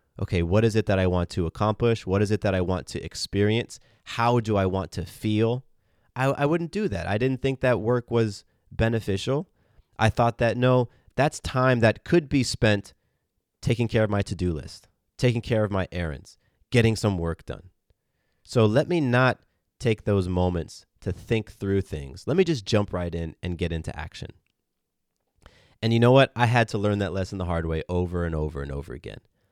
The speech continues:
And the hard lesson I would learn is I would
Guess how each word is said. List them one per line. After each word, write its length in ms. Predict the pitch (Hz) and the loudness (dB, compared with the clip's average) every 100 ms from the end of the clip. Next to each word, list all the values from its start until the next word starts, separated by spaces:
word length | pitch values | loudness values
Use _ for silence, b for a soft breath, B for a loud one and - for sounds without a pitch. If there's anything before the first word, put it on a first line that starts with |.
| _ _ _ _ - _ - | _ _ _ _ -20 _ -4
And 120 | 98 | 0
the 40 | |
hard 220 | 95 117 110 | 4 4 4
lesson 260 | 107 104 | 0 -2
I 80 | 92 | -2
would 140 | 92 | -2
learn 260 | 123 175 117 | 0 2 2
is 240 | 95 90 - _ _ _ _ _ _ 104 | 0 -4 -10 _ _ _ _ _ _ 4
I 120 | 107 | 6
would 220 | 104 | 6